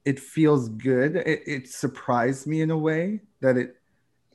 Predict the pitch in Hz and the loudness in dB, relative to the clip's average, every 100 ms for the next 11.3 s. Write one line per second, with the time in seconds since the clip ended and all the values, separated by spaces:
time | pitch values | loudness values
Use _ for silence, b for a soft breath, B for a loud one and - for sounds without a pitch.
0 | - 131 127 123 - 135 135 - 139 139 | -2 2 2 0 2 2 0 -2 -2 0
1 | 139 127 123 - 147 135 135 117 113 117 | 0 2 0 -4 -8 -4 -4 -2 -2 -2
2 | 117 117 117 120 123 123 127 104 _ _ | -2 -2 0 0 0 -2 -8 -8 _ _
3 | 120 117 143 156 143 127 117 104 107 110 | -14 -2 0 2 0 -2 -2 -2 -2 -4
4 | - 113 117 - 113 107 - - 113 127 | -4 -2 -2 -2 -2 -2 -8 -8 -2 0
5 | 131 - 104 107 107 120 107 - - 120 | -2 -4 -4 -2 -2 -4 -6 -8 -4 -2
6 | 120 107 113 110 107 110 b b b - | -2 -4 -6 -4 -6 -8 b b b 0
7 | 131 123 127 127 156 127 135 123 123 123 | 2 4 4 4 4 0 -4 -8 -8 0
8 | 127 123 123 123 117 110 107 123 120 113 | 4 4 2 0 2 2 2 -2 -2 -6
9 | 113 113 _ _ 113 110 104 107 110 127 | -6 -12 _ _ -2 0 -2 -4 -8 -12
10 | _ 113 117 117 113 107 - - 135 117 | _ -2 -2 -2 -4 -6 -6 -8 -4 -4
11 | 107 120 | -4 -6